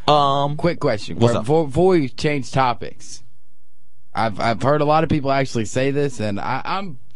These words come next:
Speaker 2: I'm, I'm against it. But would you rather right now be looking at a one, basically a first round out in the playoffs,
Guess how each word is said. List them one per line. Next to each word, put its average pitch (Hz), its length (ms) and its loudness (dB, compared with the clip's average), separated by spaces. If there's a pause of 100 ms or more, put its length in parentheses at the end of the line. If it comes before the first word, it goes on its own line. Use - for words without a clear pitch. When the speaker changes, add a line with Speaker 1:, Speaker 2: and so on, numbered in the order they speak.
Speaker 2:
I'm, 139 200 0
I'm 123 180 0
against 117 380 -2
it. 156 180 0 (1000)
But 120 380 2 (760)
would 170 320 2
you 185 200 2
rather 139 640 2 (520)
right 135 320 2
now 127 240 2
be 110 360 -2
looking 139 540 0
at 120 460 0 (380)
a 113 160 0
one, 110 640 -2
basically 113 420 0
a 101 60 0
first 131 320 0
round 139 260 2
out 127 160 2
in 135 60 -4
the 143 80 0
playoffs, 107 600 0